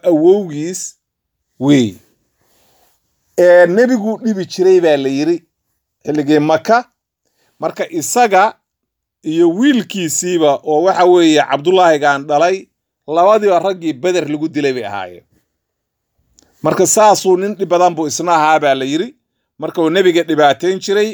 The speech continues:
saasuu Nebigu isugu ma-, wuxuu ku mathelay marka ninkaas hashii g-, dilay oo Nabiyullaahi Saalix dhibi jiray, ayuu ku mathelay.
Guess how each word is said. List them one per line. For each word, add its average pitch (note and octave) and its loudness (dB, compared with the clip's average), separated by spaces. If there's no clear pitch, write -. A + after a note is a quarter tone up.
saasuu G3+ -2
Nebigu G3+ -6
isugu F#3 -8
ma-, E3+ -6
wuxuu E3+ -8
ku A#3 -4
mathelay E3+ 0
marka F3+ 0
ninkaas D3+ 0
hashii F3 -2
g-, A#2 -10
dilay D3 2
oo D3 2
Nabiyullaahi D3+ 2
Saalix D#3+ 0
dhibi G3 -6
jiray, A2 -8
ayuu A3+ 4
ku B3 -4
mathelay. A#2+ -4